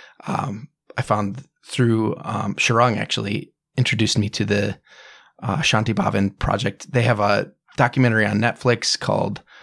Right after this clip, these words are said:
Daughters of Destiny that just will tug at your heartstrings. It's worth watching. Uh, go out and check it out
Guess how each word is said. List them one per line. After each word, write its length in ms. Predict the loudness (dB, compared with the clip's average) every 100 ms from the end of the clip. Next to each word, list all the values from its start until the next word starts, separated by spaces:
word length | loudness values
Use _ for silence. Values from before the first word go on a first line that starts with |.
| -20 _ _
Daughters 360 | 2 2 2 0
of 140 | 0
Destiny 540 | 0 -2 2 2 4 2
that 220 | 0 -2
just 340 | -4 -2 -2
will 320 | -2 -4 -4 -12 _ _ -8
tug 200 | 0 2
at 80 | 2
your 100 | 0
heartstrings. 640 | 0 -2 -4 -2 -4 -8 -14 -14
It's 140 | 0
worth 220 | 2 4
watching. 460 | 2 0 -2 -6 -8 -14 -20 -20 -20 -20 -20 -6
Uh, 360 | -4 -2 -2 -6 _ 0
go 100 | 2
out 40 |
and 100 | 4
check 180 | 2 0
it 60 | 0
out 240 | -2 -4